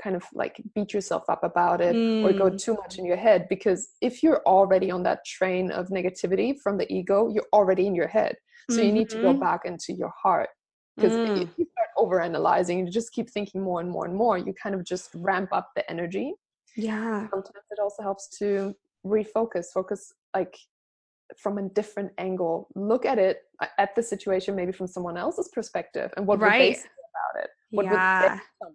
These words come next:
Speaker 1: Like, someone that you really admire, for example.
Speaker 2: Mm-hmm.
Speaker 1: What would that mentor actually tell me right now?
Speaker 2: Yeah,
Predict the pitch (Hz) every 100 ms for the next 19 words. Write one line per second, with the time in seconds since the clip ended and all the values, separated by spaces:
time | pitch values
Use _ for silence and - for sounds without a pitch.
0 | - 180 202 214 214 190 190 185 175 190
1 | 180 170 170 175 165 311 - - - -
2 | - 214 196 202 196 196 202 _ _ _
3 | _ - 208 262 220 208 190 180 202 -
4 | 170 156 180 _ 190 - 220 190 175 190
5 | 226 175 - 69 64 - 220 _ _ _
6 | _ _ _ _ - 202 202 196 196 185
7 | 185